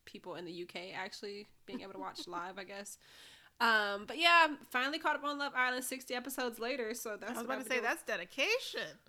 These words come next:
Speaker 1: <sighs> Someone asked me if I was gonna go back and watch the other seasons, and I was like, "I don't think I, I don't think it's in, <laughs> I don't think it's for me. Maybe next summer I'll watch again, but I think I'm good on it for now." What about you? What's been,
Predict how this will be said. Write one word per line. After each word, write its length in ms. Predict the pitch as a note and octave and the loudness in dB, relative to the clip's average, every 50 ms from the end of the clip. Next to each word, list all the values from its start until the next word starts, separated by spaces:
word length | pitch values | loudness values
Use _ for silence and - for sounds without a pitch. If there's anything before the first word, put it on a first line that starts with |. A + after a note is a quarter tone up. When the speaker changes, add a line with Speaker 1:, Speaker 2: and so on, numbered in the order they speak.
| - - | -20 -18
Speaker 1:
<sighs> 720 | - - - - - - - - - - - - - - - | -14 -10 -8 -8 -6 -6 -8 -8 -10 -12 -14 -16 -16 -14 -6
Someone 280 | - D#4+ G4+ A4 D#4 - | -4 -2 -2 -2 0 2
asked 260 | A#3+ A#3+ C#4+ - - | 2 2 2 2 0
me 80 | C#4 | -2
if 80 | C#4 - | 2 2
I 60 | B3+ A#3 | 2 2
was 100 | A#3 A#3 | 2 2
gonna 140 | A#3+ A#3 A3 | -2 -4 -4
go 140 | A3 A3 A3+ | -4 -4 -2
back 240 | B3 B3+ C4 B3 - | -2 -4 -2 -2 -2
and 80 | A#3+ | -2
watch 200 | A#3 G#3+ A3+ - | 0 0 -2 -2
the 80 | - - D#3 | -4 -6 -6
other 400 | G#3 G#3 A3+ A3 A3 A3 G#3 A#3 | -4 -4 -2 -2 -2 -4 -4 -6
seasons, 440 | - - B3 A#3 A#3+ B3 B3 A#3+ A3+ | -6 -6 -6 -6 -6 -6 -6 -8 -8
and 80 | G#3+ G3 | -6 -8
I 80 | F#3 | -8
was 80 | F#3+ F#3 | -6 -8
like, 180 | E3+ - - - - - - - _ - _ _ _ _ F#3+ | -10 -10 -12 -14 -18 -20 -20 -20 _ -20 _ _ _ _ -14
"I 140 | F3 C3+ A2 | -12 -10 -10
don't 140 | - A#2 - | -10 -12 -14
think 140 | - - - - | -16 -18 -18 -16
I, 180 | D2+ E2 - - - _ _ - - | -16 -14 -14 -16 -16 _ _ -16 -16
I 60 | A#2+ | -12
don't 160 | - - B3+ | -8 -8 -8
think 220 | - - E4+ D#4 - | -6 -4 -4 -4 -4
it's 100 | - F4+ | -4 -8
in, 80 | E4 F#4 - F4 E4 | -8 -8 -8 -10 -10
<laughs> 160 | - - - | -10 -6 -6
I 60 | - - - - D#4+ - G#5+ - C#4+ - - - | -6 -6 -6 -10 -12 -12 -12 -14 -14 -16 -10 -8
don't 220 | C#4+ B3 - C4+ - | -8 -8 -8 -6 -6
think 200 | B3+ C4+ - - | -4 -4 -4 -4
it's 180 | D4+ - - - | -6 -8 -8 -8
for 120 | D4+ C#4 | -8 -8
me. 200 | C4 A#3+ A3 A3 A3+ | -6 -6 -6 -4 0
Maybe 260 | B3 D4+ F4 F#4+ D#4+ | 2 2 4 4 2
next 280 | B3+ G#3+ G#3+ - - | 2 2 0 0 -4
summer 340 | - G#3 G3 G3 G3 G#3 A3 - - - | -6 -6 -6 -6 -8 -8 -10 -12 -12 -10
I'll 140 | G3+ G3 F#3+ | -8 -8 -8
watch 220 | E3 C#3+ - - | -8 -10 -10 -12
again, 360 | G#3+ E3 E3+ F3 F3 F3 G3+ G#3 G#3 | -14 -14 -12 -12 -12 -12 -14 -14 -14
but 240 | F3 C3+ B2 A#2+ - - - - - - - - - - | -12 -12 -12 -12 -14 -18 -20 -20 -20 -20 -20 -20 -12 -10
I 60 | A#3+ C4+ | -4 -2
think 180 | E4 F4+ G4 G#4 | 0 2 4 4
I'm 120 | F#4+ D#4 | 4 4
good 200 | C4 C#4+ G4 G#4 | 4 4 6 6
on 180 | E4+ C4+ A#3+ A3+ | 6 4 4 2
it 180 | G#3+ - - | 0 -2 -2
for 140 | - A#3+ A3+ | -4 -4 -2
now." 580 | A3+ A3+ A#3+ D#4+ F4+ C#4 A#3+ A#3 A#3 B3 C#4 D#4+ D#4+ - _ _ _ - | 0 2 4 6 6 6 6 6 4 2 2 0 -4 -8 _ _ _ -12
What 140 | A#3 B3+ | -8 -6
about 300 | C#4 C4 A#3+ A#3+ A#3+ - | -4 -4 -4 -6 -6 -6
you? 240 | G3 F#3+ G3 A3 A3+ | -8 -6 -6 -6 -6
What's 160 | A3 A#3 - | -8 -8 -10
been, 340 | - - A#3 A3+ A3 A3+ A3 | -10 -8 -8 -6 -6 -8 -10